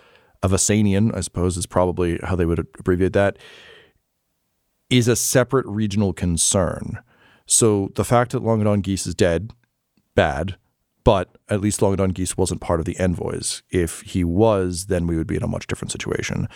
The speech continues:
So the actions of Damara and pointing to the actions of Damara should lower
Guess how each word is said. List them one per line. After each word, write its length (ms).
So 580
the 140
actions 380
of 80
Damara 460
and 140
pointing 340
to 160
the 100
actions 340
of 60
Damara 540
should 520
lower 960